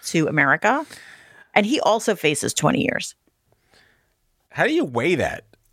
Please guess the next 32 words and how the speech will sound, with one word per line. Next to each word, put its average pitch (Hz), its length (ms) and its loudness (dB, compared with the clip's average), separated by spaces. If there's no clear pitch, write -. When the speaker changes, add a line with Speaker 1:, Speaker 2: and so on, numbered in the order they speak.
Speaker 1:
<laughs> 208 80 -2
So - 200 -4
I 262 160 2
feel 320 240 0
like 277 380 0
it's 233 180 2
a 220 80 4
hundred 294 280 2
and 392 120 -2
forty-seven 254 600 2
women, 160 480 2
twenty 262 300 0
years. 240 240 0
It 233 120 0
doesn't 294 260 0
sound 269 160 2
like 233 120 0
enough 185 240 0
to - 80 -10
me. 151 180 -6
Speaker 2:
It's 180 160 0
like 208 140 0
miles 147 320 2
per 143 180 0
hour 143 180 4
versus 127 280 -4
kilometers 117 440 0
per 101 200 2
hour 80 240 -2
of 110 120 2
legal 113 260 0
justice. 101 520 -2